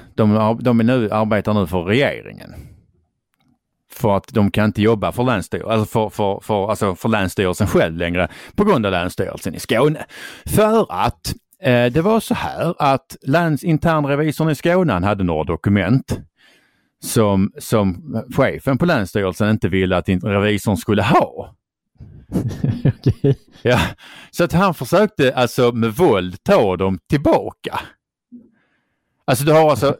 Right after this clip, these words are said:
Speaker 1: det här är
Speaker 2: Ja.
Speaker 1: alltså för ganska välavlönade människor på en myndighet alltså. Revisorn har material som chefen vill att revisorn inte ska ha. Bara där är det ju lite shady.
Speaker 2: Ja.
Speaker 1: Och sen <laughs> försöker han alltså ta tillbaka dem. Li-,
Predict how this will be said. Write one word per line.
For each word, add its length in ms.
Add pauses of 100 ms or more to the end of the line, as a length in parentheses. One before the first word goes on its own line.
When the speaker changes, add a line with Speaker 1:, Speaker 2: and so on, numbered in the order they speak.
Speaker 1:
det 160
här 200
är 120
Speaker 2:
Ja. 80
Speaker 1:
alltså 320
för 80
ganska 360
välavlönade 800
människor 480
på 120
en 80
myndighet 600
alltså. 300 (280)
Revisorn 760
har 300
material 600
som 180
chefen 520
vill 260
att 140
revisorn 540 (140)
inte 240
ska 180
ha. 160
Bara 340
där 400
är 160
det 60
ju 60
lite 520 (400)
shady. 580 (440)
Speaker 2:
Ja. 260
Speaker 1:
Och 80
sen 120
<laughs> 140
försöker 480
han 160
alltså 260
ta 380
tillbaka 680
dem. 300 (1080)
Li-, 280